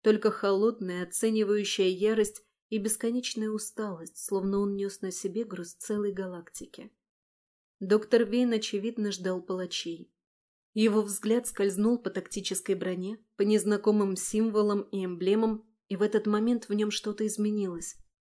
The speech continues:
Разглядев, что это тюремщики не Мориана, он резко вскочил на ноги, и в его голосе прорезалась настоящая, неподдельная паника,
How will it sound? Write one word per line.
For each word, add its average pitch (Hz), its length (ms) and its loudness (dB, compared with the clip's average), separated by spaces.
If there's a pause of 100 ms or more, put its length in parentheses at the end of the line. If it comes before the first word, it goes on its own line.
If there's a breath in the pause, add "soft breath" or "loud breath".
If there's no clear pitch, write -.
(260)
Разглядев, 196 640 4
что - 160 0
это 190 180 2
тюремщики 202 600 2
не 190 140 0
Мориана, 196 600 2 (200 loud breath)
он 214 160 4
резко 226 280 4
вскочил 220 460 0
на 214 240 2
ноги, 226 380 0 (120)
и 214 100 0
в 196 40 -2
его 220 260 6
голосе 214 380 4
прорезалась 208 640 2
настоящая, 196 720 0
неподдельная 208 720 2
паника, 196 640 -2